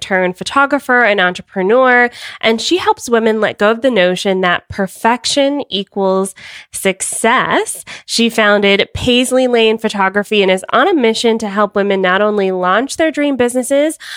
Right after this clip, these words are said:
but also show them all of the marketing and social media tips she's learned in her own journey, uh, especially as she balances motherhood and a career. And we talk about how that is all possible today.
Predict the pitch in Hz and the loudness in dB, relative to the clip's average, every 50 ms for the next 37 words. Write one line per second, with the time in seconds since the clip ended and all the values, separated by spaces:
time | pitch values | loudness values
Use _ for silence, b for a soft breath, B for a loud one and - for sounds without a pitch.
0 | B B _ 240 254 277 330 - - 381 392 370 - - - - - 214 208 233 | B B _ 0 0 0 0 -2 -2 -2 -2 -2 -4 -6 -6 -4 0 0 2 4
1 | 240 254 262 214 214 208 190 185 180 180 175 185 147 135 190 208 220 240 240 226 | 4 2 2 2 2 2 4 4 4 4 2 2 2 2 2 2 0 -2 -2 -2
2 | 240 226 208 196 202 220 214 220 233 214 202 185 180 175 165 170 175 - 202 190 | -4 -4 -2 0 0 0 0 -2 -2 -2 0 0 0 -2 -2 -4 -6 -8 -8 -6
3 | - 226 220 233 240 233 226 208 202 - 202 185 175 - - B B B B B | -4 -2 -2 0 0 2 0 0 0 -2 -2 -4 -4 -4 -8 B B B B B
4 | B B - - 226 226 208 202 214 214 220 220 226 220 220 226 233 - - - | B B -6 -2 -2 -2 0 2 2 2 2 2 0 0 0 -2 -4 -2 -2 0
5 | 220 240 277 302 320 311 285 - - - - 185 180 165 156 139 117 - - - | 0 0 0 0 -2 -2 -4 -4 -6 -8 -4 -2 0 0 0 0 0 -2 -2 -4
6 | 202 B B B B B B B B - 175 185 196 214 214 196 - - 220 208 | -6 B B B B B B B B -2 0 0 2 0 0 -2 -2 -2 -2 0
7 | - 220 214 202 202 - - 208 196 170 185 175 185 185 185 185 185 202 196 185 | 0 0 2 2 0 0 -2 -4 -2 0 2 2 4 4 2 2 0 -2 -2 -2
8 | 180 175 180 185 185 190 202 202 196 190 190 185 180 170 - - 175 180 180 180 | -2 -2 -2 0 0 0 0 0 0 0 0 0 0 0 -2 -2 -2 0 0 0
9 | 175 175 - - - - 185 170 170 180 180 175 165 175 233 247 226 180 160 165 | -2 -4 -4 -6 -8 -8 -8 -4 -2 0 2 2 2 2 2 0 0 0 0 -2
10 | 170 B B B B B B - 202 - 214 185 185 - 196 202 190 175 - - | -4 B B B B B B -4 -4 -4 -4 -4 -4 -2 0 2 2 2 0 -2
11 | - - 202 196 196 202 190 180 175 165 170 170 - - - 175 185 185 - - | -2 0 2 2 2 2 2 2 2 2 0 -2 -2 -2 0 0 0 -2 -4 -4
12 | - 180 170 170 - - 185 190 180 165 - 190 170 - 180 156 151 185 262 381 | -2 -2 -2 -2 -2 -4 -4 -2 -2 -2 -2 -4 -2 0 0 2 2 2 2 0